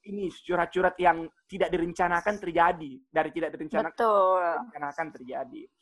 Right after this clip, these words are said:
Speaker 2: Nanti
Speaker 1: Nah.
Speaker 2: udah selesai ngomong, nyesel sendiri. "Aduh, kenapa sih kok
Speaker 1: Kenapa?
Speaker 2: keceplosan semua?" gitu.
Speaker 1: Iya, tapi ya udahlah ya. <laughs>
Speaker 2: Ya udahlah ya, gitu.
Speaker 1: Ya udahlah ya.
Speaker 2: Besok lagi lanjut.
Speaker 1: Besok, besok lanjut, gitu kan.
Speaker 2: <laughs>
Speaker 1: Nah, eh,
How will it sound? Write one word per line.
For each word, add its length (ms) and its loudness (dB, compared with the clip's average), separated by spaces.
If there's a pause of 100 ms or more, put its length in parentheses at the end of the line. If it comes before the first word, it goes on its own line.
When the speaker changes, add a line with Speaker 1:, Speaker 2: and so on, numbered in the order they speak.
(680)
Speaker 2:
Nanti 240 6
Speaker 1:
Nah. 80 6
Speaker 2:
udah 100 8
selesai 300 0
ngomong, 400 4
nyesel 300 0
sendiri. 340 -4
"Aduh, 200 -4
kenapa 360 6
sih 200 0
kok 140 2
Speaker 1:
Kenapa? 360 4
Speaker 2:
keceplosan 580 2
semua?" 600 4
gitu. 220 -10
Speaker 1:
Iya, 180 6 (420)
tapi 260 -2
ya 120 4
udahlah 340 6
ya. 180 8
<laughs> 520 2 (120)
Speaker 2:
Ya 160 8
udahlah 340 6
ya, 300 6
gitu. 160 -2
Speaker 1:
Ya 80 4
udahlah 320 2
ya. 160 0
Speaker 2:
Besok 100 -4
lagi 300 0
lanjut. 320 4
Speaker 1:
Besok, 180 6
besok 300 2
lanjut, 480 2
gitu 240 -6
kan. 160 -10
Speaker 2:
<laughs> 800 -2 (320)
Speaker 1:
Nah, 320 4
eh, 540 2